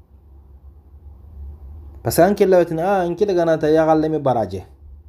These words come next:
Katanan tella nanti nonni horo mantan dingiranya. Yogo no igana kine mega dua.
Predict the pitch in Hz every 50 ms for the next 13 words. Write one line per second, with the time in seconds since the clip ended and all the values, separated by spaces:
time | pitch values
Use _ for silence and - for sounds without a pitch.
0 | - - - _ _ - - - _ _ - - _ _ - - - - 131 127
1 | - 143 143 156 175 180 175 175 180 165 151 147 147 147 143 139 131 127 127 -
2 | 139 147 147 151 160 185 202 202 190 190 175 160 151 135 - - 160 175 190 180
3 | 175 170 170 165 165 160 160 165 156 151 143 131 120 113 110 107 98 92 92 -
4 | - _ - - - - - _ _ - - - - - _ - 127 143 156 143
5 | 143 139 135 131 135 135 143 143 - 147 127 120 120 117 113 110 107 110 127 123
6 | 101 -